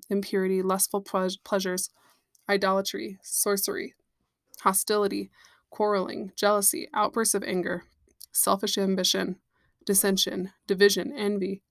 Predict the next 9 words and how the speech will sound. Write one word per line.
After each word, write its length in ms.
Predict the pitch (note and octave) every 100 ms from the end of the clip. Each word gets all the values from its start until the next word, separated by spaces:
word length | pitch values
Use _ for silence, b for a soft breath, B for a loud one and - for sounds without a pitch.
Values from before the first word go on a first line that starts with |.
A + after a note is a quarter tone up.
| -
drunkenness, 640 | G#3 G#3+ G3 F#3 F3+ -
wild 320 | F3 F#3 A3+
parties, 400 | G#3+ F#3+ E3+ E3+ B
<laughs> 120 | B
and 160 | - G3
other 180 | G3 F3+
sins 300 | - F3+ F3+
like 140 | F3
these. 260 | - F#3+